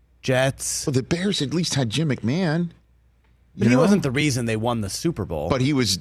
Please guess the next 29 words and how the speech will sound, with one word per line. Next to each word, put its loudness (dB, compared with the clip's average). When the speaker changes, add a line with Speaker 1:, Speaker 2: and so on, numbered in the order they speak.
Speaker 2:
he 2
was 0
definitely 2
a 4
reason 2
why, 2
not 0
the 0
reason. -2
Speaker 1:
I 0
mean, 4
their 2
all-time 2
greatest 0
quarterback 0
is -4
Jay -2
Cutler. -6
You -12
know -4
what -4
I -4
mean? -4
Speaker 2:
No, 2
it's -2
Jim 0
McMahon. -2
Speaker 1:
Eh, -6
s-, 0